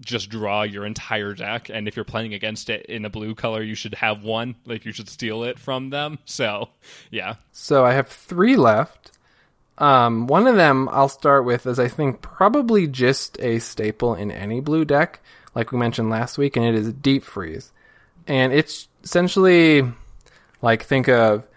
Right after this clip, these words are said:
Speaker 2: Imprisoned in the Moon or Song of the Dryads. You're turning a very good creature into a useless thing. And this one turns it into a zero four wall with Defender. So I think you compared it to Darksteel Mutation, but it's just,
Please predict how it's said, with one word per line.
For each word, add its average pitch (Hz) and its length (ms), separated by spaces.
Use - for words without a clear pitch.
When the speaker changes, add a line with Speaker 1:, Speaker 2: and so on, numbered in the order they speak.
Speaker 2:
Imprisoned 123 480
in 110 100
the 107 80
Moon 107 640
or 92 200
Song 110 280
of 101 100
the 90 80
Dryads. - 760
You're 127 120
turning 139 640
a 120 200
very 131 240
good 113 200
creature 190 480
into 120 400
a 110 60
useless 110 600
thing. 101 480
And 117 180
this 196 200
one 139 140
turns 120 260
it 117 80
into 117 260
a 113 60
zero 120 260
four 113 260
wall 107 260
with 104 180
Defender. - 600
So 135 240
I 123 80
think 156 220
you 165 160
compared 127 500
it 113 140
to 117 180
Darksteel 110 460
Mutation, 143 720
but 123 140
it's 123 140
just, - 460